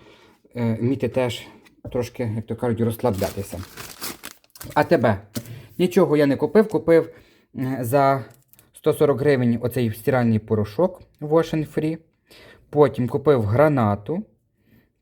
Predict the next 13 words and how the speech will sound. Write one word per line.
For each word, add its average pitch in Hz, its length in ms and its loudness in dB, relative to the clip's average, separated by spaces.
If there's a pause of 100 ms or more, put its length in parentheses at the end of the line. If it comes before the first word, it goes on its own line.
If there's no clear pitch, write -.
тридцять 143 440 0
три 147 320 2 (120)
шістдесят 135 680 -4
чотири. 101 560 0 (420)
Отаку. 107 460 -10 (760)
Вибрав, 107 340 0
така, 113 200 -4
як 110 100 0
мені 117 200 2
сподобалася. 107 840 -8 (580)
Марко 120 320 0
дуже 117 360 2
любить. 92 420 -8